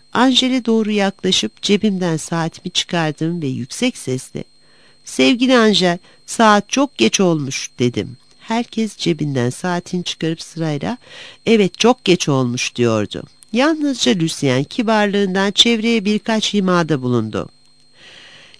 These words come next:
"Geçtiğimiz cuma vakit daha da geçti." dedi. Kimse bu tenkitine kulak asmadı. Ona kısaca, "Sizin saatiniz geri kalmış."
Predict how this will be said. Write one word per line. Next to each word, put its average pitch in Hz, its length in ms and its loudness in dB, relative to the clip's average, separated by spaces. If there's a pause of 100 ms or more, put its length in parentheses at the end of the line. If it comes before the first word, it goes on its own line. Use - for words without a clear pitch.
"Geçtiğimiz 311 760 6
cuma 240 420 4
vakit 269 300 2 (100)
daha 233 260 4
da 151 80 4
geçti." 117 580 -2 (200)
dedi. 117 320 -2 (200)
Kimse 269 460 -2
bu 262 100 2
tenkitine 202 720 -2
kulak 208 360 -2
asmadı. 127 640 -2 (340)
Ona 175 200 0
kısaca, 214 680 -2
"Sizin 240 380 -2
saatiniz 208 640 -2
geri 202 200 2
kalmış." 117 560 -2